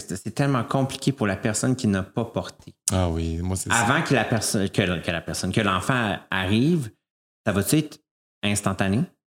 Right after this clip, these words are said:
Speaker 1: Est-ce qu'il va falloir que je travaille pour faire ma place ? Est-ce qu'il va falloir que,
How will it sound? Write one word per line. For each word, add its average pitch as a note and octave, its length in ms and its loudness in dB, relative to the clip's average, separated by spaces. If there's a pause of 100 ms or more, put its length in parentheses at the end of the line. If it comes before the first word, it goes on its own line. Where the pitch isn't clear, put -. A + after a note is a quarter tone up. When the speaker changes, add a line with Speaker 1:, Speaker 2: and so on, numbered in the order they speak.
(280)
Speaker 1:
Est-ce G2 160 -2
qu'il A2+ 80 4
va G#2+ 80 4
falloir G#2 180 0
que G2+ 100 0
je - 80 0
travaille G2 380 0
pour D3 180 -2
faire A2+ 160 0
ma G2+ 140 0
place ? F#2+ 400 -6
Est-ce F2+ 160 -4
qu'il G#2+ 140 2
va F#2+ 100 2
falloir F#2+ 460 0
que, F2+ 240 0